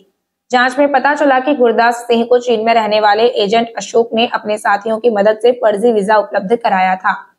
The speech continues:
इन साथियों में सुखदेव सिंह और उनकी पत्नी राजविंदर कौर शामिल थी। पुलिस ने गुरदास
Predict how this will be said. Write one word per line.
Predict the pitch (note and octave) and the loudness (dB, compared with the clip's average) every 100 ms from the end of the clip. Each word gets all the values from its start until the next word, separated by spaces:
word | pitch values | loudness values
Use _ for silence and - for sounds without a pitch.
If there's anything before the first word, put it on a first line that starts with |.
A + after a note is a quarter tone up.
| _ _ - | _ _ -2
इन | C4 | 0
साथियों | C4 B3+ B3+ D4 | 2 0 2 2
में | C#4+ C#4 | 4 2
सुखदेव | C#4 - A3 A#3+ | 2 0 2 2
सिंह | B3 B3 A#3+ | 2 0 0
और | B3+ A#3 | 0 0
उनकी | A3 G#3+ - | -2 -2 -4
पत्नी | G#3 G3+ A#3 G3 - _ _ _ | -4 -4 -4 -4 -10 _ _ _
राजविंदर | B3 B3 C4 C4+ D4 D4 | 0 2 0 2 2 2
कौर | C4 B3+ | 2 2
शामिल | B3+ A#3 A3 B3 | 0 0 2 2
थी। | B3 C4 | 2 2
पुलिस | B3 A3+ A3 | 2 0 0
ने | A#3 | -2
गुरदास | G#3+ G3+ G#3 A3 | 0 2 2 0